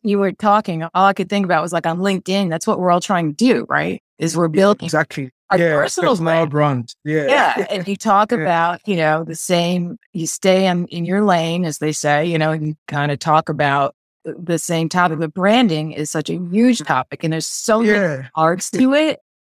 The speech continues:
Speaker 1: Entire books are written about branding. So
Speaker 2: Exactly.
Speaker 1: it's really hard to sum up in a thirty-minute, you know, <laughs> conversation.
Speaker 2: <laughs> Exactly.
Speaker 1: But you know what? If people wanna know more about you, where can they find you on LinkedIn? And do you have a website or something that you wanna
Speaker 2: Yeah, yeah.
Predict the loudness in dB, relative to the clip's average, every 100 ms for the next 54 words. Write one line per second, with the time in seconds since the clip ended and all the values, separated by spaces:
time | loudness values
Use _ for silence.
0 | -2 0 2 2 2 0 -4 -4 -6 -4
1 | -4 -2 0 -2 0 -2 -2 -4 -4 0
2 | 0 0 2 0 0 -6 -4 -2 0 2
3 | 2 0 0 0 0 -2 -4 -2 0 2
4 | 2 2 0 -4 -6 -4 -4 -4 2 2
5 | 2 0 0 2 0 -4 -10 -8 -8 -8
6 | -4 -2 0 2 4 2 0 -6 -4 -4
7 | -2 0 2 2 2 2 0 0 -2 -2
8 | 2 2 0 -2 0 0 0 0 0 0
9 | 2 2 2 0 0 0 -2 -2 -6 -2
10 | 0 2 2 0 0 2 2 0 0 -2
11 | 0 0 0 0 -4 -6 -4 -4 -4 -4
12 | -6 -4 0 2 2 0 -4 -4 2